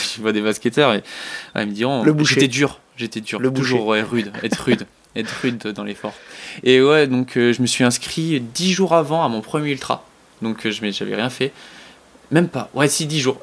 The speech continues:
Speaker 1: Et donc, euh, c'était le cent trente-cinq kilomètres de l'U T cam. J'avais fait aucune prépa, je me préparais pour la Skyrun.
Speaker 2: Ouais.
Speaker 1: Je me suis inscrit, j'ai appelé leur gars, ils m'ont invité, ils m'ont donné un dossard.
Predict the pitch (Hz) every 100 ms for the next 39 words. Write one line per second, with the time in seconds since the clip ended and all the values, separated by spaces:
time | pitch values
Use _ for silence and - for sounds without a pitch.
0 | 127 120 123 123 120 117 - 117 110 151
1 | 147 151 139 - 131 131 127 120 117 117
2 | 131 175 - _ _ - _ _ - 107
3 | 101 - 110 123 120 117 117 120 101 104
4 | 101 104 - 104 101 113 107 131 160 -
5 | - 120 117 110 113 110 - 127 143 113
6 | 107 104 - 113 110 107 127 117 104 107
7 | - 104 127 107 107 101 101 98 104 -
8 | -